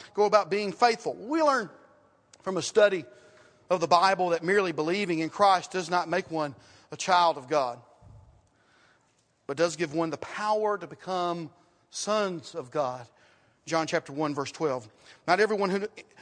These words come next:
not everyone who says to me, 'Lord, Lord,'" Matthew seven twenty-one, "'will enter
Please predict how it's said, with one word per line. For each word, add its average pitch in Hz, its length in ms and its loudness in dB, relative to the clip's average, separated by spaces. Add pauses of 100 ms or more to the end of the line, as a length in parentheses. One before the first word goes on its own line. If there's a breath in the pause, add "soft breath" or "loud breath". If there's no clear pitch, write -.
(100)
not 190 120 4
everyone 208 260 2
who 190 100 -2
says 233 280 2
to 190 80 -6
me, 170 120 -2
'Lord, 185 480 4
Lord,'" 160 520 2 (160)
Matthew 165 460 -2 (240 loud breath)
seven 170 340 0
twenty-one, 156 440 -4
"'will 156 220 -6
enter 185 360 -6